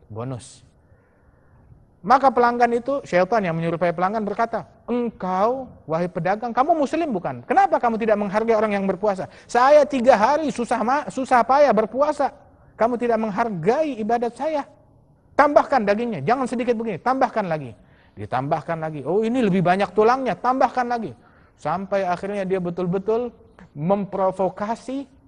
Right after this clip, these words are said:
pedagang tersebut yang telah dua puluh tahun berpuasa, hingga pedagang itu marah dan berkata, "Kamu baru berpuasa tiga hari, sudah menuntut ini itu. Saya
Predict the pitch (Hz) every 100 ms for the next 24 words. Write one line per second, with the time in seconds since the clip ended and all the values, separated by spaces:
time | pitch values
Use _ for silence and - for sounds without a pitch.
0 | _ - 160 170 180 170 165 165 - 165
1 | 156 - _ 131 143 139 190 196 170 131
2 | 165 160 180 180 185 170 160 165 175 170
3 | 127 - - - 139 143 - 135 143 143
4 | 147 147 143 123 160 180 165 135 156 156
5 | 156 185 190 - - - 185 226 247 247
6 | 277 202 - - 170 214 214 226 - 247
7 | 269 233 262 247 175 - - 262 240 202
8 | 240 269 254 139 - - 240 214 240 294
9 | 269 226 277 277 269 269 180 - 247 311